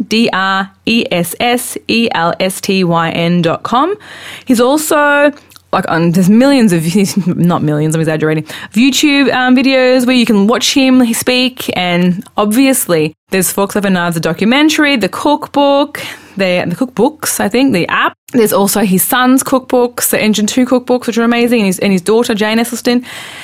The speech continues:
And social media, you can find him at Doctor Caldwell B Esselstyn J R. Yes, so follow him, find him, read his books, follow his work, look at his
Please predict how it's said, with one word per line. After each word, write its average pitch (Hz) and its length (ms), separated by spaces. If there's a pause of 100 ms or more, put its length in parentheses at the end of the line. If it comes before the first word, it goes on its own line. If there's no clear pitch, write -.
(240)
And 240 240
social 240 280
media, 233 360
you 226 140
can 240 120
find 208 320
him 220 120
at - 260 (340)
Doctor 254 320
Caldwell 196 680 (180)
B 214 440
Esselstyn 190 680 (320)
J 175 240
R. 240 400 (300)
Yes, 240 300 (120)
so 226 140
follow 294 320
him, 302 540
find 269 640
him, 277 400
read 254 260
his 262 240
books, - 800
follow 247 240
his 254 280
work, 247 540
look 240 160
at 262 60
his 254 320